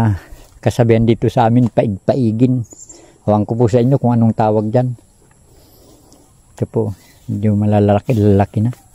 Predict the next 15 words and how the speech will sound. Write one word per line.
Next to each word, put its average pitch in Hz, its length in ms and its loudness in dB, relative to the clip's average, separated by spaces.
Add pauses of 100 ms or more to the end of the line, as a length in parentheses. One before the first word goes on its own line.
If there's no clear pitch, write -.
(1300)
Ito - 120 -10
po, - 80 -6
magkukulay 120 640 2
pula 120 240 0
ito 117 160 -4
pag 120 160 0
hinog 117 240 0
na. 123 160 -2 (2250)
Yan 101 100 -6
po. 117 240 -8 (2000)
Dami 117 320 -2
pong 131 220 0
bunga, 127 260 2
kaya 123 240 2
lang 123 540 0